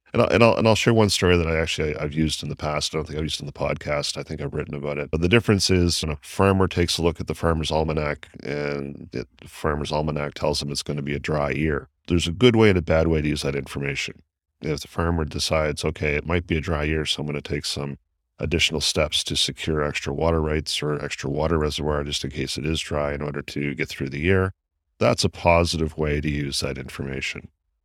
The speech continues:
If they change their entire planting plans for the year to only plant things that will flourish in dry conditions, then that's a bad way to use that information. Because again,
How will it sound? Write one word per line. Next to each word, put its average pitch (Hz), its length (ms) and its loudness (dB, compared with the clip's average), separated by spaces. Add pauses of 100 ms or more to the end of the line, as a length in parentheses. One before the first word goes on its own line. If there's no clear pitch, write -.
(140)
If 90 160 2
they 85 120 6
change 110 420 2
their 90 100 2
entire 90 400 4
planting 98 600 0 (1000)
plans 76 360 -2
for - 160 -2
the 69 100 -4
year 71 220 -4
to - 340 -4
only 95 300 2
plant 87 400 0
things 87 480 0
that - 200 -6
will 76 340 -2
flourish 87 580 2
in 82 180 0
dry 78 300 0
conditions, - 800 -2 (600)
then 80 580 0 (200)
that's 80 380 0
a 73 40 0
bad 82 420 2
way 76 220 2
to 71 80 -4
use 71 280 -4
that 69 160 -2
information. - 680 -8 (220)
Because 71 300 -6
again, 71 380 -6